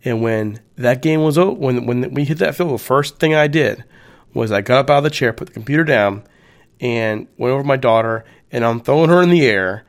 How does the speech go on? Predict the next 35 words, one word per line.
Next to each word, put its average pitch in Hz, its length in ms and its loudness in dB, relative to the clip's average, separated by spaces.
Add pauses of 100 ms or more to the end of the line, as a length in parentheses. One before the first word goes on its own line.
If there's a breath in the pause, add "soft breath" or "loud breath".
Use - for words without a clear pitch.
(520 soft breath)
and, 156 300 0
"We're 349 80 2
going 453 260 4
to 440 60 -2
the 392 60 -6
Super 415 260 6
Bowl, 381 300 2
we're 392 80 6
going 466 300 4
to 440 40 6
the 403 60 4
Super 392 240 2
Bowl," 151 220 2
and 117 100 -2
she's 151 240 -4
laughing 127 560 0
and 117 120 -4
she's 123 200 -6
giggling. 120 500 -2 (140)
I - 440 -16
mean, 147 80 0
that's 190 120 0
a 196 60 -4
special 185 500 0
moment 139 600 0 (460 soft breath)
that, 123 580 -2 (840)
um, 107 400 -4 (680)
I 135 80 -2
got 147 220 -2
to 151 60 -12
share 151 220 -6
with 156 80 -10
my 131 100 -4
daughter. 123 480 -4 (1200)
And 135 380 -4